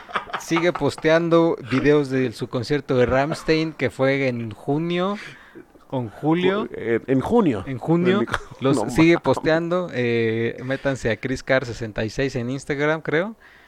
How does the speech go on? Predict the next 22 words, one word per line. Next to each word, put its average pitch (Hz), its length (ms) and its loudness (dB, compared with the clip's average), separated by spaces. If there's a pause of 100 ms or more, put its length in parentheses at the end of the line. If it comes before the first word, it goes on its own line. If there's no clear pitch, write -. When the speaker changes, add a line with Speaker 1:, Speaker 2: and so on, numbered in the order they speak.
(180)
Speaker 1:
y 117 200 -4
ahí 120 120 2
está. 107 240 -4 (540)
Sigue 151 200 2
posteando 131 520 -4
videos 110 320 0
de, 107 180 -2 (240)
de 117 180 -6
ese 113 120 6
Speaker 2:
Cinco 214 80 4
Speaker 1:
concierto. 165 240 4
Speaker 2:
meses 139 180 4
después. 110 400 0
Speaker 1:
Cinco 175 240 -4
meses 160 300 -6
después, 185 400 -4
el 127 60 -2
señor 127 280 -2
sigue 104 260 -4
posteando. - 460 -10 (240)
No 110 160 -8
ma- 117 160 -12